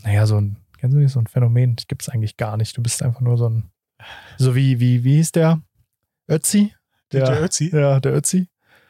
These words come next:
Speaker 2: Ach, der, der
Speaker 1: Oder
Speaker 2: richtige Ötzi, der
Speaker 1: der
Speaker 2: auf dem
Speaker 1: Ötzi
Speaker 2: Berg
Speaker 1: auf dem
Speaker 2: war.
Speaker 1: Berg, genau.
Speaker 2: Ja,
Speaker 1: Oder
Speaker 2: ja.
Speaker 1: hier das, äh, Nessie aus Loch
Speaker 2: Loch,
Speaker 1: Ness
Speaker 2: Loch
Speaker 1: und
Speaker 2: Ness.
Speaker 1: so.
Speaker 2: Ich, ich arbeite auch schon an meinem Reinhold Messner Bart,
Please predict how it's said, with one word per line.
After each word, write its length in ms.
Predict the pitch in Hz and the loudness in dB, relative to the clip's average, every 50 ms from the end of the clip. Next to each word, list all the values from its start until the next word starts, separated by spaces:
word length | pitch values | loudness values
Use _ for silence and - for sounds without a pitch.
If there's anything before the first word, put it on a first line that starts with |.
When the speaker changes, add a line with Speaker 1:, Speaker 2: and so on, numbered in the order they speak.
| _ - - - | _ -18 -10 -8
Speaker 2:
Ach, 120 | 151 - | -8 -6
der, 260 | - 160 170 185 175 | -2 -2 -4 -2 -2
der 120 | 143 139 139 | -2 0 0
Speaker 1:
Oder 100 | 135 143 | 0 0
Speaker 2:
richtige 180 | 156 151 139 170 | -2 -2 -4 -4
Ötzi, 320 | - 175 165 - - 160 | -4 -4 -4 -2 -4 -4
der 160 | 135 151 143 143 | -2 0 0 0
Speaker 1:
der 20 | |
Speaker 2:
auf 40 | 151 | 0
dem 60 | 147 | 0
Speaker 1:
Ötzi 160 | 143 151 147 156 | 0 0 0 0
Speaker 2:
Berg 100 | 151 147 | 0 0
Speaker 1:
auf 80 | 131 | 0
dem 80 | - 143 | 0 0
Speaker 2:
war. 60 | 135 | 0
Speaker 1:
Berg, 320 | 131 131 135 131 127 117 - | 2 2 0 0 -2 -2 -2
genau. 220 | 135 123 123 131 | -2 0 0 0
Speaker 2:
Ja, 40 | 131 | 0
Speaker 1:
Oder 160 | 139 139 139 | 0 2 2
Speaker 2:
ja. 60 | 135 | 2
Speaker 1:
hier 180 | 131 139 139 135 | 2 2 2 2
das, 300 | 127 131 123 - - - | 0 0 0 -2 -2 -2
äh, 480 | 143 135 127 127 127 123 123 127 123 123 | 0 0 2 2 2 0 -2 -2 -4 -4
Nessie 760 | 127 127 123 127 131 127 123 135 151 151 - 123 113 107 - - _ _ _ _ - | -6 -6 -6 -4 -2 0 0 0 0 0 0 0 0 0 -2 -8 _ _ _ _ -10
aus 160 | - 139 127 - | -8 -6 -4 -2
Loch 120 | 127 123 139 | -2 0 0
Speaker 2:
Loch, 40 | 131 | 2
Speaker 1:
Ness 140 | 131 131 139 | 0 0 0
Speaker 2:
Loch 80 | 135 | 0
Speaker 1:
und 60 | 143 139 | 0 -2
Speaker 2:
Ness. 80 | - 123 | -2 -2
Speaker 1:
so. 100 | 120 110 - _ - - - - - - | -2 -4 -6 _ -20 -20 -20 -20 -12 -6
Speaker 2:
Ich, 220 | - 139 - - - - | -6 -6 -6 -6 -10 -10
ich 240 | 165 143 - - - | -10 -10 -8 -6 -4
arbeite 400 | 147 165 170 160 - 156 156 143 | -2 -2 -2 -2 -2 -2 -2 -2
auch 120 | 143 143 | -2 -2
schon 200 | - 160 151 147 | -2 -2 -2 -2
an 100 | 143 135 | -2 -2
meinem 180 | 135 131 131 131 | -2 0 -2 -2
Reinhold 380 | 127 117 135 147 147 139 131 135 | -2 -2 -2 -2 -2 -2 -2 -2
Messner 340 | 143 139 - - 120 113 | -4 -4 -4 -4 -4 -4
Bart, 300 | 104 117 110 107 113 - | -4 -4 -6 -6 -4 -4